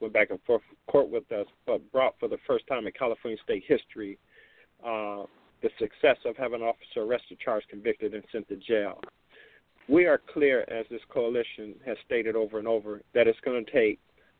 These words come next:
the community, uh, to bring about the possible real reopening of this case, and not only just the reopening, but the charges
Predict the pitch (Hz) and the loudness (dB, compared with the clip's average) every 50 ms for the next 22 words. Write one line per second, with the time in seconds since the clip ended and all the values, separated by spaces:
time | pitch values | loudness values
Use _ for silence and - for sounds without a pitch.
0 | _ - 117 104 - 143 127 135 151 151 139 120 107 101 87 78 - _ _ _ | _ -10 -10 -4 -2 -2 2 4 6 6 4 4 0 -4 -8 -8 -12 _ _ _
1 | _ _ _ _ _ _ _ _ _ _ _ _ _ _ _ _ _ 117 113 113 | _ _ _ _ _ _ _ _ _ _ _ _ _ _ _ _ _ -16 -12 -12
2 | 110 104 101 101 - - _ _ _ _ _ _ - 127 113 131 139 135 127 127 | -10 -10 -12 -12 -14 -16 _ _ _ _ _ _ -10 -6 2 4 4 4 4 0
3 | 123 131 123 117 110 107 - - _ _ _ _ _ - 113 107 104 95 - _ | 0 2 2 2 2 2 -2 -6 _ _ _ _ _ -6 -4 -4 -4 -6 -10 _
4 | _ _ - - 151 139 131 - - 135 131 123 110 113 120 139 143 131 - - | _ _ -8 -4 -2 -2 -2 -4 -10 -6 -4 -2 -2 0 2 4 4 4 4 2
5 | 123 - 120 131 143 143 131 131 - - 123 113 113 110 107 - - 117 107 110 | -2 -4 0 4 6 6 6 4 2 -2 -6 -6 -8 -10 -12 -10 -10 -10 -8 -8
6 | 113 107 - - 151 131 123 - _ 147 147 269 214 196 160 131 131 123 117 117 | -10 -12 -6 -2 -2 -2 -2 -2 _ -6 -4 -2 -2 0 0 -2 -2 -4 -6 -6
7 | 117 127 120 - - 113 117 120 113 135 143 - - 113 110 104 104 101 - - | -8 -10 -10 -8 -10 -8 -4 2 4 4 4 4 0 -8 -12 -12 -14 -10 0 2
8 | 160 151 98 - - _ _ _ _ _ _ _ _ 98 - - - - - 156 | 2 2 2 0 -4 _ _ _ _ _ _ _ _ -12 -12 -10 -12 0 4 6
9 | 143 139 139 127 123 110 107 | 6 6 4 2 -4 -8 -8